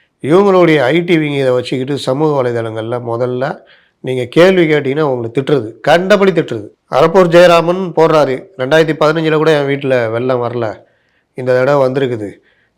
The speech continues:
இது வந்து ஒரு பெரிய ஒரு இதுவா இருக்குது, கொஞ்சம் நடவடிக்கை பார்த்து எடுங்கன்றாரு." குற்றம் சொல்லலை,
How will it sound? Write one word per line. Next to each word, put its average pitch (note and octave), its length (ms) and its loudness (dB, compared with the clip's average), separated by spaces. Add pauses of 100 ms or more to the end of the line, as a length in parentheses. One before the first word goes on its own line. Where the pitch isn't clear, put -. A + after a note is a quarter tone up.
இது B2+ 120 -4
வந்து D3 180 0
ஒரு D3 120 -2
பெரிய D#3+ 320 2
ஒரு D3+ 120 0
இதுவா D3 220 -2
இருக்குது, B2 260 -4
கொஞ்சம் E3 400 0
நடவடிக்கை D3 440 2
பார்த்து C3 360 -2
எடுங்கன்றாரு." A2+ 560 -8 (400)
குற்றம் C#3+ 300 0
சொல்லலை, B2 340 -2